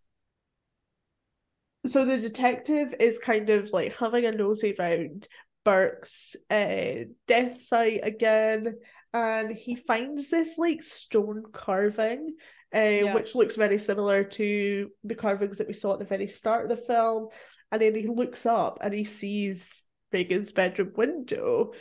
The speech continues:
Speaker 1: So he goes to the house that kind of is joins on to that, which is obviously Chrissy's house,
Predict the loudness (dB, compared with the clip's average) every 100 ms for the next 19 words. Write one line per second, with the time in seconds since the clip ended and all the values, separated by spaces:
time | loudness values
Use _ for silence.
0 | -20 -20 -12 2 4 4 2 0 0 -2
1 | -6 -6 -4 2 2 2 2 0 2 2
2 | 4 2 -4 -8 -6 -4 -2 -4 -4 -4
3 | -2 -2 -4 -6 -4 -2 0 -2 -2 -4
4 | -4 -8 -8 -6 -4 0 0 0 0 2
5 | 2